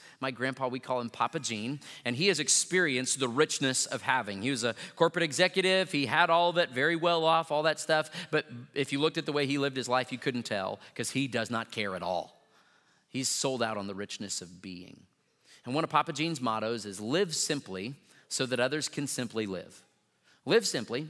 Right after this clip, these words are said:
so that others can simply live. And, and a, a few years ago when I was a kid, they started this Christmas tradition in our family where they would buy a simple little gift for every person in our family just as a token of love. But then they'd also just write everybody a letter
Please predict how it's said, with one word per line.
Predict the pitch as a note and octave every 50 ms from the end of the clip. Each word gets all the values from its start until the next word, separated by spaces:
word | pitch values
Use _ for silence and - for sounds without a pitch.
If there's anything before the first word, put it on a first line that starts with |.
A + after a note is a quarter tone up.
| - _ -
so | - - D#3 D3
that | D#3 D#3+
others | F3 E3 F3+ F3 -
can | - F3 D#3+
simply | D3 - D#3+ D3 C#3+ D#3
live. | D#3 C#3+ D3 B2 G#2+ A2
And, | A#2+ -
and | C3+ C#3 C3+
a, | B2 - - -
a | B2+
few | - - E3+ F3 F3+ F3 D#3 - - - -
years | C#3+ E3 E3+ C#3 D#3
ago | D3 D#3+ D#3+
when | D#3+ D3+ C#3
I | C#3+ D#3+
was | E3 C#3
a | D#3
kid, | - - E3+ D#3+ D3+
they | D3 D3
started | C#3+ - - D3 C#3+ C#3+
this | C#3 D3 -
Christmas | - - D#3+ D3 - E3 D#3 -
tradition | - - D3+ C#3+ C#3+ - - D3
in | C#3 C3+
our | C3+ C3+ C3+
family | C3+ - B2 A#2+ A#2+ B2 C3 C#3 C#3 - - G#3+ F3
where | - D3 C#3+ B2+ - - -
they | - E3
would | F3 F3+ D#3+
buy | E3 D#3 D#3
a | D#3 C#3
simple | C3 - - - - F3 F#3+ - G3+ F#3+
little | E3+ E3+ F#3 F#3+
gift | E3+ C3 B2+ C3 - -
for | - - B2+
every | A#2+ C3+ C3+ E3
person | D3 - D3 C#3+ C#3 - D#3+ D3+ D3
in | A#2 D3
our | D3+ D#3+
family | - - A2+ A2+ B2+ C#3+ D3+
just | B2+ C3+ C3 -
as | C#3+ B2
a | C3 C3
token | - - C3 B2+ - C3+
of | C3+ A#2+
love. | A2+ A2 G#2 A#2 C#3+ C#3+ - - - - -
But | D#3+ -
then | G3+ A3+
they'd | B3 A#3+
also | G3+ F3 F#3 F3 - F#3+
just | D#3+ D#3+ D3 B2+
write | A#2+ B2+ C3 D3+ D#3+ -
everybody | - D3 C#3+ D3+ C#3 D3 C#3+ C#3 C3+
a | B2+
letter | A#2+ A#2 B2 B2 A2 F#2+ F#2 F#2